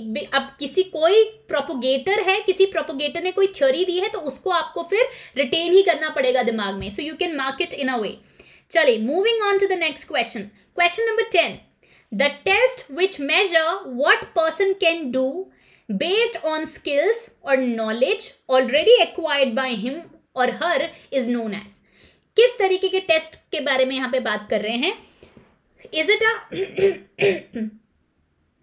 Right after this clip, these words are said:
is it a aptitude test, ठीक है? Or it's a intelligent test, or it's a achievement test, or it's a interest test।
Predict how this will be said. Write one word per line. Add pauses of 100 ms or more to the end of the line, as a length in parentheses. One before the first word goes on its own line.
(100)
is
it
a (140)
aptitude
test, (340)
ठीक
है? (480)
Or (120)
it's
a
intelligent
test,
or
it's
a (100)
achievement
test,
or
it's
a
interest
test।